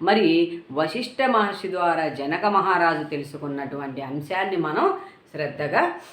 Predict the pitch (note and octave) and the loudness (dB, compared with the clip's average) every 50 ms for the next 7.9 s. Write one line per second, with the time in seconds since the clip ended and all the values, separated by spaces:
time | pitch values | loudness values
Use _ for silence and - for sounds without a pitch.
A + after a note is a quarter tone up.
0 | - - - _ _ _ _ _ _ _ _ _ _ _ _ _ _ _ _ _ | -20 -20 -20 _ _ _ _ _ _ _ _ _ _ _ _ _ _ _ _ _
1 | - - F#3 F3 E3+ E3 E3 - D#3 D3+ - - - A3 G3+ E3 D3+ - - - | -10 -4 -2 0 0 0 0 -2 -6 -10 -10 0 4 4 4 4 2 0 -2 -2
2 | E3 E3 D#3+ D3+ C#3+ C#3+ D3 D3+ D#3 - - E3 E3 D#3 D3 D3 C#3+ D3 D#3 E3+ | -2 0 0 0 -2 -2 -2 -4 -4 -4 -4 -2 -2 0 -2 -2 -2 -2 -2 0
3 | E3+ E3+ F3 G3+ B3 C4+ A#3+ F3+ D3 C#3+ D3 D3+ D#3 D3+ D3 D3 C#3+ - E3+ E3+ | 0 0 0 0 0 -2 0 0 0 0 0 0 0 0 -2 -4 -4 -4 -4 -4
4 | F3+ F#3 F3+ D#3 - D#3 D3 D3 - - - E3 E3+ E3+ F3 B3+ D#4 E4 - - | -2 -2 -4 -2 -2 -4 -6 -6 -10 -6 -4 -2 -2 0 0 0 0 -2 -4 -8
5 | - - - - _ _ - D#3+ D#3 F3 F#3 F#3 F3+ - - F3 E3+ E3+ E3 E3+ | -14 -20 -20 -20 _ _ -4 -2 0 0 0 -2 -2 -2 -2 0 0 0 -2 -2
6 | E3+ E3+ D3+ D3 D#3 D3+ C#3 D3 C#3+ C#3+ C#3+ - C#3+ C3+ - - E3 F3 E3+ D#3+ | -4 -4 -4 -4 -6 -6 -4 -2 -2 -2 -2 -4 -6 -8 -6 -4 0 0 0 2
7 | D3+ C#3+ C#3+ C#3 C#3 C#3 - - - - D3 - - E3 D#3+ C#3 B2+ B2 | 2 0 0 -2 -2 -6 -8 -14 -16 -16 -16 -8 -4 -2 -2 -2 -2 -6